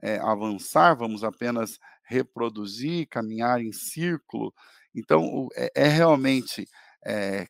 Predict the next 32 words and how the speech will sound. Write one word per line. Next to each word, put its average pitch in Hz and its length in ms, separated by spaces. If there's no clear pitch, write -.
criação, 113 880
né? 113 140
Aquele 139 300
exercício 165 500
que - 120
a 175 60
gente 196 280
faz, 170 540
aquele 110 260
exercício 131 480
de 117 160
fazer 131 220
uma 151 100
revisão 147 460
de 151 100
literatura 151 920
e 131 40
considerações, 143 1200
né? - 220
Só 185 200
que - 300
nós 190 500
podemos, 190 640
a 151 60
partir 160 460
da 185 120
nossa 214 420
realidade 120 640
pessoal, 135 720
da 120 120
nossa 143 400
vida, 147 540